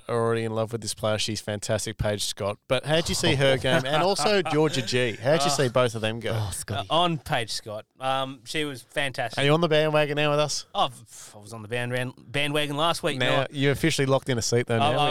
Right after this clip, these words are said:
Speaker 2: I've,
Speaker 1: put
Speaker 2: I've, I've got my seat. I've kicked somebody out.
Speaker 1: <laughs> Cat's, Cat's put the belt on.
Speaker 2: I've got the
Speaker 1: I've
Speaker 2: buckle
Speaker 1: patted
Speaker 2: on.
Speaker 1: the, patted the cushion, and you're on the train.
Speaker 2: <laughs>
Speaker 3: And
Speaker 1: Welcome.
Speaker 3: Miller's driving.
Speaker 1: Yeah, I'm driving it.
Speaker 2: You're driving it.
Speaker 1: I've been
Speaker 2: Okay.
Speaker 1: driving it since the draft, Kat, and
Speaker 3: You have,
Speaker 1: you were,
Speaker 3: mate.
Speaker 1: you were on it early. You got first seat in the house, and here we are.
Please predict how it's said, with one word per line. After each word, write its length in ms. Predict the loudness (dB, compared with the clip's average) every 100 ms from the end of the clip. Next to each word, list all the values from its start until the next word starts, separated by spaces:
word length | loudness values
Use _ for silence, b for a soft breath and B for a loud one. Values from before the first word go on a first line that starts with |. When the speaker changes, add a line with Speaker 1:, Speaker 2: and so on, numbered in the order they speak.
| 4
Speaker 2:
I've, 120 | 2 2
Speaker 1:
put 60 |
Speaker 2:
I've, 120 | 0
I've 180 | 2 0
got 140 | 0 0
my 100 | -2
seat. 300 | 0 2 2
I've 100 | 0
kicked 180 | -4 0
somebody 400 | 2 2 2 2
out. 140 | 0 -6 -12 -14
Speaker 1:
<laughs> 220 | -12 -4
Cat's, 380 | -2 0 -2 -8 -6
Cat's 240 | -2 -2
put 120 | -2 -2
the 60 |
belt 220 | 2 4
on. 240 | 4 -2 -4
Speaker 2:
I've 80 | 0
got 60 | 2
the 100 | 2
Speaker 1:
I've 60 |
Speaker 2:
buckle 140 | 0 0 2
Speaker 1:
patted 100 | 2
Speaker 2:
on. 80 |
Speaker 1:
the, 60 | 0
patted 320 | -2 -2 -2
the 60 | -4
cushion, 340 | 0 0 -2 -4 -4
and 120 | 0
you're 80 | 0
on 60 | 0
the 80 |
train. 160 | 0 2
Speaker 2:
<laughs> 260 | 0 -2 -6
Speaker 3:
And 100 | 0
Speaker 1:
Welcome. 80 | 2
Speaker 3:
Miller's 300 | 4 2 0
driving. 420 | -2 -6 -6 -10 -2
Speaker 1:
Yeah, 200 | 2 2
I'm 100 | 2
driving 360 | 2 2 2 -4
it. 80 | 0
Speaker 2:
You're 180 | 0
driving 380 | 4 4 4 2
it. 80 | 0
Speaker 1:
I've 100 | 2
been 60 | 2
Speaker 2:
Okay. 80 | 2
Speaker 1:
driving 300 | 2 4 0
it 40 |
since 200 | -2 -2
the 80 | -2
draft, 380 | 2 2 2 0
Kat, 220 | -2 -2
and 160 | -2 0
Speaker 3:
You 60 | 2
have, 180 | 2
Speaker 1:
you 100 | 4 4
were, 140 | 2
Speaker 3:
mate. 80 | 2
Speaker 1:
you 140 | 0
were 100 | 2 2
on 80 |
it 80 | 0 2
early. 300 | 2 2 2
You 80 | 0
got 140 | 0
first 220 | 2 2 2
seat 100 | 0
in 80 |
the 120 | 0 -2
house, 200 | -4 -6
and 200 | -8 -6
here 120 | -4
we 120 | -2
are. 160 | -2